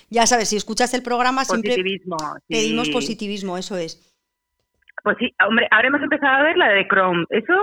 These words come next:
Speaker 2: Íñigo
Speaker 1: Ah.
Speaker 2: y yo, mis hijos andan con otra-, sí, está súper bien,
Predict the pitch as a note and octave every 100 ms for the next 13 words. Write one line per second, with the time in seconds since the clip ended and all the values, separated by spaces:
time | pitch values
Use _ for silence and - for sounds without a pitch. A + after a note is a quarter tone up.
0 | - G3+ A3 C#4+ C#4 F#3+ F3 D#3+ F3 E3+
1 | G3+ G3 G#3 G3 F#3+ G3 F#3+ F#3+ - A#3
2 | A#3 A3+ G#3+ F#3 - A#3+ F#3+ F3 F#3 F3+